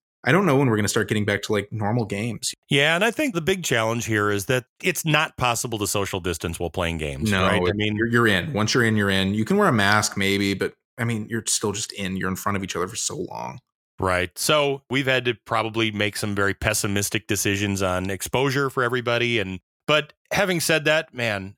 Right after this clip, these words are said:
Speaker 2: uh, this next couple of weeks as a gamer is gonna be rough on me, missing out on a couple of the events that I really look forward to every year.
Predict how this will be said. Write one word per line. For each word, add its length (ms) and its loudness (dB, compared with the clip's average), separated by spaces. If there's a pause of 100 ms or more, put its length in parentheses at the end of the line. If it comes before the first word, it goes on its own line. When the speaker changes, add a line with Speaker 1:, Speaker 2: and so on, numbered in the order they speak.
Speaker 2:
uh, 320 2
this 180 -2
next 220 0
couple 220 0
of 60 0
weeks 300 0
as 220 2
a 60 0
gamer 460 0
is 200 -2
gonna 180 0
be 100 -2
rough 260 0
on 180 -4
me, 240 -2
missing 400 0
out 160 2
on 140 0
a 40 -8
couple 260 -2
of 60 -2
the 80 2
events 320 0
that 100 0
I 80 2
really 600 0
look 200 -2
forward 340 -4
to 140 -2
every 240 -4
year. 240 -4